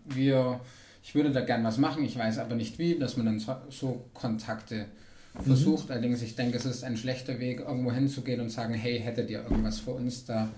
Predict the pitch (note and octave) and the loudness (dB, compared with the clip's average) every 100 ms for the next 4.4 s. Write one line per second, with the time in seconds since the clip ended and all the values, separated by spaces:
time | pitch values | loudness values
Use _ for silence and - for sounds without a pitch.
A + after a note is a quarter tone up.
0 | - - - - - - C#3+ - - - | -12 -14 -14 -18 -20 -8 -4 -4 -8 -16
1 | - - C#3+ B2+ C3 A2+ - - - - | -20 -6 0 2 2 -2 -10 -18 -20 -6
2 | C#3 C3+ A2+ C3 C3 - B2+ - A2+ - | -2 -2 0 2 2 2 -6 -4 -6 -4
3 | B2 - G#2+ A#2 B2 B2 A2 A2+ A2+ A2+ | -6 -4 -4 2 2 2 -2 0 2 4
4 | A2+ A#2 - - | 4 2 -4 -12